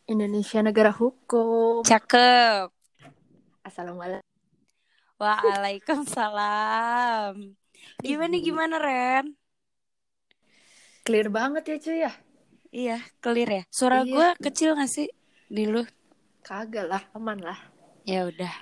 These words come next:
Speaker 1: Gila. Ini kita masih ini, gengs, masih apa namanya,
Speaker 2: <laughs>
Speaker 1: L D R-an, tapi jernih banget suaranya, cakep. Nah, ada
Speaker 2: Kita baru
Speaker 1: distraksi
Speaker 2: menemukan
Speaker 1: ini.
Speaker 2: cara ya.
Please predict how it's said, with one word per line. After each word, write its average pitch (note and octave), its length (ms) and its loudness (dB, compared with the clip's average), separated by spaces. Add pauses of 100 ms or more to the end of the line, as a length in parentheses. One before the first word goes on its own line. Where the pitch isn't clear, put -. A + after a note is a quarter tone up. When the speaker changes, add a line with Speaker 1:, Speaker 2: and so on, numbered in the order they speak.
(100)
Speaker 1:
Gila. F#3+ 480 -10
Ini C4+ 240 6
kita G4 260 6
masih D4+ 380 -2
ini, F#4+ 180 -2
gengs, E4+ 460 -10
masih C4 560 -10
apa C4+ 260 -6
namanya, E4 680 -6
Speaker 2:
<laughs> B3+ 240 4
Speaker 1:
L B3+ 120 2
D B3 100 2
R-an, A#3+ 580 2
tapi G#3+ 240 -10 (520)
jernih B3+ 480 -14
banget F4 480 -20
suaranya, F4+ 420 -12
cakep. E4+ 380 -8
Nah, D#3 360 -12
ada - 220 -8
Speaker 2:
Kita B3+ 220 4
baru C4+ 180 6
Speaker 1:
distraksi B3+ 140 6
Speaker 2:
menemukan B3 420 -2
Speaker 1:
ini. C4 100 -6
Speaker 2:
cara A#3+ 360 0
ya. G3+ 240 -4